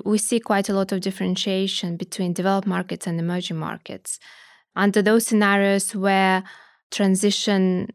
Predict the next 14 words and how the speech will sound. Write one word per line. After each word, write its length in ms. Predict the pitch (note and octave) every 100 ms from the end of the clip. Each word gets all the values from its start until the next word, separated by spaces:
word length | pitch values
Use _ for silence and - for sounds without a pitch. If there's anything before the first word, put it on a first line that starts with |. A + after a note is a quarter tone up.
| -
risks 420 | F#3 F#3+ - -
are 80 | -
higher, 540 | - G#3+ G#3 F#3+ F#3
it's 280 | - F#3 -
developed 420 | - F#3 G#3 G3+
markets 720 | G3 G3 G3+ - F3+ F#3 - - - - - -
that, 580 | F3 F#3+ F3+ F#3 - G3
um, 340 | F#3 F3+ F3
assume 360 | F3 - G3+ F#3+
the 80 | F3+
burden 420 | F#3 G3 G#3 G3
of 100 | F#3
that 200 | E3+ E3
transition, 760 | - E3 D#3+ D#3+ - F3 F3